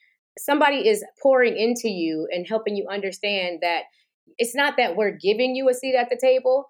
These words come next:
You're welcomed 'cause you earned it. That is how you get to that place where you're not worried about, you know, the things that come out when we're dealing with imposter syndrome.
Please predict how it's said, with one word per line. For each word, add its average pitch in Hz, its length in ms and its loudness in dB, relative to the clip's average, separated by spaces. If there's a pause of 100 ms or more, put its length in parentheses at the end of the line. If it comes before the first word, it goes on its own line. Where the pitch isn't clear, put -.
(140)
You're 220 200 0
welcomed 233 560 0
'cause 220 240 2
you 190 180 0
earned 233 440 2
it. 143 220 -8 (460)
That 254 280 2
is 233 180 2
how 226 100 2
you 208 160 -2
get 196 200 -4
to 202 120 -4
that 175 260 -4
place 196 400 2
where 190 400 0 (280)
you're 226 160 0
not 214 220 0
worried 226 400 4
about, 175 420 2
you 196 80 -2
know, 175 220 2
the 170 480 2
things 190 440 2 (140)
that 170 180 0
come 202 200 -2
out 185 180 4
when 175 100 2
we're 170 100 4
dealing 170 340 0
with 165 160 0
imposter 156 480 -2
syndrome. 135 560 -8